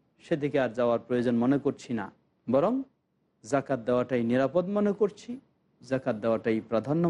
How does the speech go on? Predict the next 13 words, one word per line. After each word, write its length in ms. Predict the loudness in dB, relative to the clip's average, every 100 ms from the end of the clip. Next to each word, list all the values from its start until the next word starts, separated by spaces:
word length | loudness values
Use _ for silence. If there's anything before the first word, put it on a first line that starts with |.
| 2
মনে 140 | 0 0
করছি। 280 | -2 -4 -12 -12 -4
ওয়াল্লাহু 380 | 0 0 -2 -8
তাআলা 260 | -12 -10 -12 -14
আ'লাম। 220 | -20 -20 -20 _ _ _ _ _ -2
প্রশ্ন 240 | 0 0 2
জাগতে 300 | 2 0 -2 0
পারে 220 | 0 0 -4 -10 _ _ _ _ _ _ _ _ _ _ _ _ _ _ -4
যে 80 | 0 2
ব্যবহৃত 360 | 4 2 0 2 2
অলংকারের 480 | 2 0 0 -2 0 -2
জাকাত, 380 | 0 0 0 -4 _ _ _ _ -2
এক্ষেত্রেও 500 | 0 0 -2 2